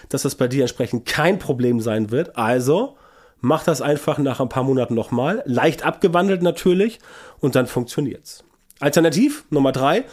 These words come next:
kannst du auch den gleichen Content so verändern, dass er einfach nicht wiedererkannt wird. Ja?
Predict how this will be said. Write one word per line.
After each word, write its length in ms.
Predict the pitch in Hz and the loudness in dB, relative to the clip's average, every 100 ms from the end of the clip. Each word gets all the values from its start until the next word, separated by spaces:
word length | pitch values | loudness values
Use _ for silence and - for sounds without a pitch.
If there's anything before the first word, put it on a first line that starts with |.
| - - | -18 -10
kannst 240 | - 196 - | -2 0 2
du 60 | |
auch 120 | 185 143 | 2 2
den 180 | 151 | 0
gleichen 380 | 135 160 262 262 | 2 2 4 2
Content 440 | - 165 170 160 135 | 2 2 4 2 2
so 120 | 185 | 0
verändern, 380 | - 196 208 147 | 2 2 4 2
dass 140 | - | 2
er 60 | 156 | 0
einfach 180 | 151 | 2
nicht 140 | 160 160 | 2 4
wiedererkannt 520 | 285 180 - 123 113 | 4 2 0 -4 -4
wird. 200 | - - _ - | -10 -14 _ -4
Ja? 220 | 123 240 | -2 -2